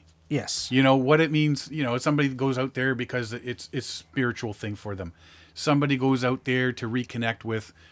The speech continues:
Speaker 2: you know, memories from the past, you know, growing up as a kid and their parents would take them camping and canoeing and all that sort of stuff. Other people go out there for,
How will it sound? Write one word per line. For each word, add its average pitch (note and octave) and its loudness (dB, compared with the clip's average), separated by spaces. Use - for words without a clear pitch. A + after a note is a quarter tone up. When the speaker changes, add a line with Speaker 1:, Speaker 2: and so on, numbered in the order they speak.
Speaker 2:
you A#2 -6
know, A2 -2
memories C3 6
from A#2 -2
the A2+ -2
past, G#2 0
you G#2+ -6
know, G#2 -4
growing A2 -4
up A2 0
as A2 -2
a A2+ -6
kid A2 0
and G#2+ -4
their G#2+ -2
parents G#2+ -4
would F#2+ -12
take G#2 -8
them G#2 -6
camping G#2 -6
and G2+ -6
canoeing G#2 -8
and G2+ -4
all G2 -4
that G2 -6
sort F#2+ -12
of F#2 -14
stuff. F#2 -12
Other C3+ 2
people C3 -2
go A#2+ 0
out B2+ -4
there A#2+ 0
for, A2 -4